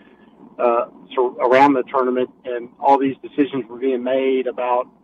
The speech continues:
uh, you know, do we play the tournament with no fans, and do we play the tournament at all? Um, the, the financial aspect of, of those decisions,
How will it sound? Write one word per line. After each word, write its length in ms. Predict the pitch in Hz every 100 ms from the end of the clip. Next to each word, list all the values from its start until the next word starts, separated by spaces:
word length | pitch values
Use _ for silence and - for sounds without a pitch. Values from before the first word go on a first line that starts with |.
| _ -
uh, 260 | 131 120 120
you 100 | -
know, 100 | 120
do 100 | 123
we 120 | 123
play 200 | 123 139
the 60 | 127
tournament 400 | 139 131 127 117
with 20 |
no 120 | 127
fans, 500 | - 135 131 131 127
and 140 | 120 117
do 100 | 120
we 80 | 117
play 180 | 139
the 80 | 123
tournament 340 | 117 131 120 120
at 60 |
all? 400 | 123 127 127 127 _ _ _ _ _ -
Um, 360 | 131 120 113 - _ _ _ _ _ _
the, 260 | 131 135 143 -
the 160 | 127 127
financial 760 | - 135 147 175 160 135 117 _
aspect 640 | 135 156 165 - 127 120 _ _ _ _ _ -
of, 180 | 120 - _ _ -
of 160 | 123
those 240 | 123 131 127
decisions, 640 | - 113 147 143 123 117